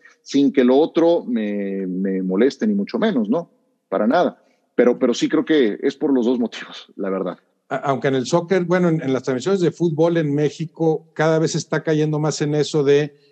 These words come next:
Speaker 2: más participación del analista, casi ahí va la jugada y habla, va la jugada y habla. ¿Qué, qué, qué, qué formato te gusta más? Lo que se hacía antes, que el analista podía entrar, no sé, cada diez minutos, cuatro o cinco veces en cada tiempo y ya cuando creía que había algo que aportar,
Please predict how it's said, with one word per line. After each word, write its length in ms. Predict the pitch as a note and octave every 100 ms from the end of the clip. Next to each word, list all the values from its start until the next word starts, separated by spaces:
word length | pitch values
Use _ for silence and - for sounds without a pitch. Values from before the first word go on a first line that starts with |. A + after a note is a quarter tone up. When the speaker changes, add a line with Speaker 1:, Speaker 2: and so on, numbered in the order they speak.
| -
Speaker 2:
más 220 | D3+ D#3+
participación 680 | F3+ F3 D3 C3 C3 A#2+ D#3+
del 140 | D#3+
analista, 680 | C#3 B2+ B2 C#3+ C#3 - C3+
casi 580 | D3+ C#3+ E3 D#3 - _
ahí 120 | C3+
va 140 | D3+ D3+
la 80 | C#3+
jugada 380 | C3+ C#3 D3
y 100 | C#3+
habla, 260 | C#3+ D3 D3
va 120 | C#3+
la 100 | D3+
jugada 320 | - C3+ C#3
y 80 | C#3
habla. 360 | C#3+ C#3+ D#3 D3+ _ _ _ _
¿Qué, 200 | - C#3
qué, 160 | - -
qué, 220 | F3+ F3+
qué 160 | G#3 G3
formato 720 | G#3+ G#3 F#3+ F#3+ F#3 G3 -
te 80 |
gusta 400 | E3+ F3 E3+ A3+
más? 420 | E3+ E3+ D#3 C3 C3+
Lo 340 | C3+ C3+ D#3+
que 120 | D3+
se 100 | D3
hacía 320 | D#3+ - G#3+
antes, 320 | G3+ G3+ G#3+ -
que 80 |
el 80 | E3
analista 540 | D3+ D3 F#3 F3+ G3+ D#3+
podía 240 | D#3 F3
entrar, 420 | F3+ F3+ F3 F3
no 100 | F3+
sé, 380 | F3 F3 F3 - _ _ _ _
cada 200 | E3+ F3
diez 220 | F3 F3
minutos, 680 | E3 D3+ D#3+ F3+ F#3+ D#3+ -
cuatro 360 | - G3 G3+
o 40 | E3+
cinco 380 | F#3 F#3 F3
veces 300 | D#3+ E3 F3+
en 120 | D#3+ A#2+
cada 300 | D#3 E3 E3
tiempo 460 | D3+ D#3+ D#3+ D3+
y 160 | - A#2+
ya 240 | B2+ D3+
cuando 300 | - D3+ B2+
creía 420 | B2 A#2+ B2+ D#3 D#3
que 80 |
había 220 | C#3+ C3 C#3+
algo 200 | C#3+ C#3
que 100 | D3
aportar, 580 | - D3 - D#3 F3